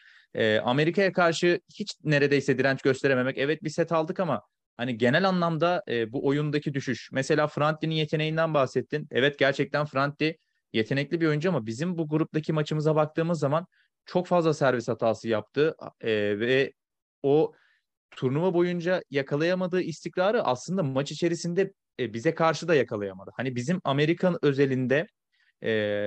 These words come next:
değerlendirebileceğimiz çok fırsat vardı. E, bu işte oyuncu, rakibimizin istikrarsızlığı olabilir. E, bizim, e, orta oyuncularımızın özellikle, e, blok anlamında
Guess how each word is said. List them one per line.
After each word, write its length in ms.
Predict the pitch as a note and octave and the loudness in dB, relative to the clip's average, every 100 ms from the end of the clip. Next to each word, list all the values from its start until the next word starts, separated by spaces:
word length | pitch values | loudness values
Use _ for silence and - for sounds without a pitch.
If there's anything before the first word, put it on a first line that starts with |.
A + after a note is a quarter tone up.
| G#2 - - - _ - | -6 -8 -16 -20 _ -2
değerlendirebileceğimiz 1080 | B2 B2+ C#3+ D3+ E3 E3+ F3 E3+ E3+ F3 F3+ | 2 2 2 2 2 2 2 0 0 -2 -4
çok 240 | F3+ F3 | -4 -2
fırsat 420 | D3+ C3+ A#2+ - | -2 0 -2 0
vardı. 300 | G#2 F#2 - _ _ _ _ - | -4 -4 -12 _ _ _ _ -2
E, 160 | G#2+ - _ _ _ | -2 -2 _ _ _
bu 300 | B2 D3+ E3+ | 2 4 4
işte 380 | - - E3+ - _ | 0 0 2 2 _
oyuncu, 460 | C#3 C#3+ D3 D3+ C#3+ | 2 4 2 -2 -2
rakibimizin 520 | C#3 D3 D3 D3 D#3 | -2 -2 -2 -2 -6
istikrarsızlığı 840 | C3+ - C3 C#3 C3+ C3 B2 C3+ | -6 -8 0 0 0 -4 2 2
olabilir. 520 | B2+ C3 B2 C3+ - _ _ _ _ _ _ _ _ B2 | 4 2 2 0 -2 _ _ _ _ _ _ _ _ -4
E, 440 | G#2+ G#2 G#2+ G#2+ _ _ _ A#2+ | 0 0 -2 -4 _ _ _ -14
bizim, 540 | G#2+ B2 B2 D3+ D#3 _ _ A#2+ | -6 -4 0 0 0 _ _ -2
e, 120 | A2 | 2
orta 340 | C3 B2+ B2+ | 4 4 4
oyuncularımızın 600 | D3 D3 C#3 C#3 C3+ C#3 | 4 4 0 0 0 -2
özellikle, 800 | C3+ B2+ C3+ C3+ - B2+ C3+ C#3 _ | -2 2 0 0 -2 2 2 0 _
e, 360 | A2+ G#2+ G#2 G#2 - - _ _ _ _ _ _ _ _ _ | -4 -2 -2 -4 -8 -10 _ _ _ _ _ _ _ _ _
blok 260 | C3 C#3+ D3 | 4 6 4
anlamında 640 | C#3+ C#3 C3+ B2 C3 C#3 | 2 2 0 2 0 0